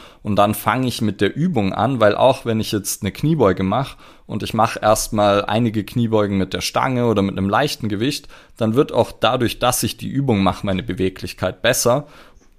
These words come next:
und sogar gleich sehr, sehr spezifisch, weil ich natürlich in der Übung meine Beweglichkeit trainiere. Und das heißt, das ist auch eine Option.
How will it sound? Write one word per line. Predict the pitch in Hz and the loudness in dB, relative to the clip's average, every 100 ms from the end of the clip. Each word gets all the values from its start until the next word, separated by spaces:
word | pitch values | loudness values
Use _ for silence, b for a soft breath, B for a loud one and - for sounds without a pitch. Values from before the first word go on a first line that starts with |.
| _ _ - _ - | _ _ -20 _ -2
und | 160 156 | -2 0
sogar | 143 113 104 | 2 2 4
gleich | 107 110 - - - _ _ _ - - - | 4 4 0 -10 -20 _ _ _ -20 -20 -10
sehr, | 92 107 | 0 2
sehr | 95 101 | 4 0
spezifisch, | - 92 - 135 127 104 - | 0 -4 -2 0 0 -2 0
weil | 90 90 | 0 0
ich | - | -2
natürlich | 95 - 95 85 - | -4 -2 -4 -2 0
in | 135 131 | 2 4
der | 101 90 | 4 2
Übung | 110 98 101 95 | -2 -4 -2 0
meine | 90 90 | 0 -2
Beweglichkeit | 82 92 90 - 90 - 92 - | -4 -4 -6 -6 -10 -6 -6 -6
trainiere. | - 98 98 107 156 175 B B B B B - | -8 -4 -4 -4 -4 -8 B B B B B -4
Und | 123 123 | 0 0
das | 131 - | 2 4
heißt, | 127 - | 2 2
das | 131 131 | -2 -2
ist | - - | 0 4
auch | 104 - | 4 4
eine | 110 | 0
Option. | 101 - - 90 90 | 0 -4 -8 -8 -10